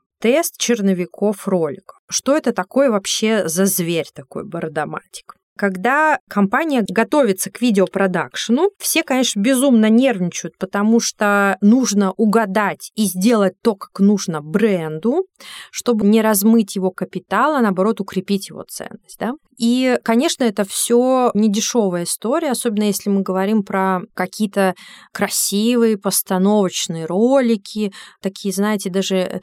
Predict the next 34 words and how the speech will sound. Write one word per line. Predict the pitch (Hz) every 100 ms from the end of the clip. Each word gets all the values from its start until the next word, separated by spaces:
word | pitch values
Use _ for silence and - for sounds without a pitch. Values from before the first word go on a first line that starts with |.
| - -
не | 190 202 214
рекламные | 226 208 277 349 269 226 208
ролики, | 202 190 175 -
а | 180
чем-то | - 208 202
больш-, | 185 208 202 -
больше | 190 220 - -
похожие | 190 - 214 202 185
на, | 175 185 185 180
а, | - 170
короткометражные | - 180 - - 180 180 180 170 175 170
фильмы. | - - - -
Это, | 190 196
конечно, | 190 185 185
просто | - 190 - 185 - - - -
венец | 175 196 240 240 180 -
этой | 170 160
профессии. | - 156 - 285 330 - 277 277 - -
Но, | 233 247
тем | 247 277 240
не | 262
менее, | 277 240 185 165
даже | 170 196 220
если | 226 220
мы | 220
говорим | 214 226 233 208
о |
чем-то | 196 220 190 190
простом, | 220 226 - 415
это | 294 233
все | 202 - 208
равно | 202 214 240
некая | 214 196 196 196
инвестиция. | 185 185 190 - - - -